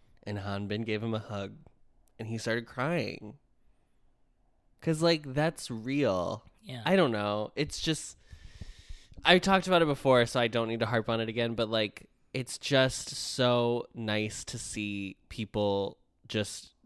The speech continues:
Speaker 1: feel their emotions the way they're actually happening in real time instead of trying to do
Speaker 2: Mm-hmm.
Speaker 1: something else because of how it may be perceived.
Speaker 2: I
Speaker 1: And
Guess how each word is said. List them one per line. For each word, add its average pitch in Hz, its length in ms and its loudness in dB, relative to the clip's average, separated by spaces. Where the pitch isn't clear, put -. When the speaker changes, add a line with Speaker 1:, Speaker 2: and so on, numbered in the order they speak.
Speaker 1:
feel 110 340 2
their 104 200 2
emotions 104 640 -2
the 113 100 0
way 98 200 0
they're 95 220 -2
actually 92 360 -6
happening 95 400 -4
in 90 100 -8
real 87 220 -6
time 98 360 -6
instead 92 360 -6
of 90 100 -12
trying 90 360 -8
to - 120 -16
do 92 540 -8
Speaker 2:
Mm-hmm. 147 340 -10
Speaker 1:
something 120 420 -2
else 107 200 0
because 110 320 -4
of 98 120 -4
how 101 180 2
it 95 100 0
may 92 140 -2
be 82 140 -6
perceived. - 580 -16
Speaker 2:
I 269 60 10
Speaker 1:
And 320 260 10